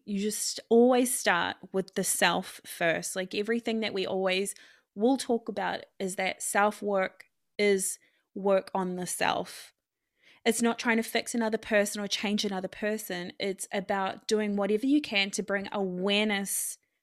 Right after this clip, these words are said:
to the stories that you tell yourself and healing to those wounds so that you're not responding to situations, potentially stressful situations as well, from a wounded place, and you're,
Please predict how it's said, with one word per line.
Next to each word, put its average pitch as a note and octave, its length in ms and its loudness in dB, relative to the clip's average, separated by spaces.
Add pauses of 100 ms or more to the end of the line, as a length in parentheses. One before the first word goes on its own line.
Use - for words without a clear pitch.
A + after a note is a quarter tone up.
(140)
to A3 160 -2
the G3+ 80 0
stories G3+ 380 0
that G3 160 -4
you G3 140 -8
tell G3 280 -2
yourself F3+ 600 -4 (500)
and A3 200 0
healing B3 640 0
to - 160 -6
those F#3 260 -2
wounds F3+ 360 -6
so G#3 100 0
that G3 180 -4
you're G3 140 -8
not F#3+ 500 -6 (360)
responding A3+ 800 4
to G#3 120 -6
situations, G#3+ 920 0
potentially C4+ 400 -2
stressful G3 380 -2
situations F#3 580 -6
as F3 140 -8
well, F3+ 260 0 (400)
from A3+ 240 4
a A3 60 6
wounded A#3 500 6
place, F3+ 420 0
and G3+ 140 -4
you're, G3+ 220 -4